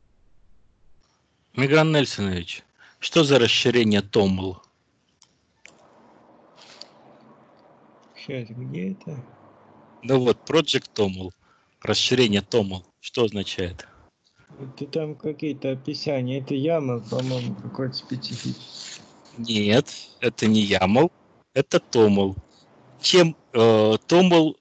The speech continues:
Speaker 1: лучше ямла? И почему Джулия предпочитает томл, а не ямл?
Speaker 2: Ну, я тут такой ж Радик Писян, но я не помню. Щас покажу.
Speaker 1: Ну, <laughs> да, да, да, да, мысль.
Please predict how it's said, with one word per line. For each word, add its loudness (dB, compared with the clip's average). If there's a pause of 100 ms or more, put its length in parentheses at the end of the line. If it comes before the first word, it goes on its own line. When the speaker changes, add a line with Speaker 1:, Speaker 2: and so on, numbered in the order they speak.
Speaker 1:
лучше 2
ямла? 2 (1120)
И -12
почему -2
Джулия 4
предпочитает 2 (140)
томл, 4 (120)
а -4
не -6 (160)
ямл? 0 (680)
Speaker 2:
Ну, -8
я -4
тут -10
такой -4
ж -10 (220)
Радик -4
Писян, -4
но -4
я -2
не -6
помню. -4 (760)
Щас -4 (560)
покажу. -6 (280)
Speaker 1:
Ну, -8 (120)
<laughs> -10
да, 4
да, 0
да, 2
да, 2 (160)
мысль. -8